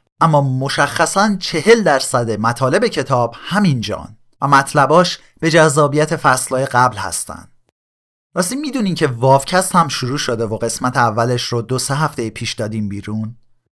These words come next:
تو واوکست داستان پشت بعضی از کلمه‌های خیلی آشنا رو با یه نیمچه نگاه زبانشناسانه و بدون هیچ ادعایی بررسی می‌کنیم. قسمت بعدی واوکست رو هم تا حدود ده روز دیگه از کانال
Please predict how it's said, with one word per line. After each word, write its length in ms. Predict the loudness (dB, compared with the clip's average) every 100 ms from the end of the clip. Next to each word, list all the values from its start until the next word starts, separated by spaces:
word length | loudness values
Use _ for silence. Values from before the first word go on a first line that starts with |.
| _ _ _ _ _ _ _
تو 100 | -2
واوکست 680 | 6 6 6 2 0 0 -10 _ _ _
داستان 480 | 2 2 2 2 2
پشت 320 | 0 -2 0
بعضی 460 | 0 2 2 0 -2
از 140 | -2
کلمه‌های 540 | -2 -2 -2 -2 -2
خیلی 460 | -4 -6 -4 0 2
آشنا 400 | 2 0 0 2
رو 260 | 2 -2 -8 _ _ _
با 80 | -2
یه 180 | 0 2
نیمچه 360 | 2 2 0
نگاه 480 | -2 0 2 2 0
زبانشناسانه 960 | 0 0 0 -2 -4 -4 -4 -4 -4
و 140 | -2 -2
بدون 320 | -2 -2 -2
هیچ 460 | -2 -4 -6 -6 -8
ادعایی 540 | -10 -10 -10 -8 -6 -6
بررسی 540 | -8 -8 -8 -8 -6
می‌کنیم. 540 | -8 -10 -12 -14 -16 _ _ _ _ _ _ _ _ _ _
قسمت 300 | -2 0 2
بعدی 340 | 6 4 6
واوکست 580 | 4 6 4 2 0 2
رو 60 | 2
هم 280 | 4 2 -4 _ _ _
تا 160 | -2
حدود 280 | -2 -4 0
ده 460 | 0 2 0 0 -4
روز 220 | -4 -2
دیگه 340 | -2 -2 0
از 180 | 0 -2
کانال 460 | -4 -2 0 0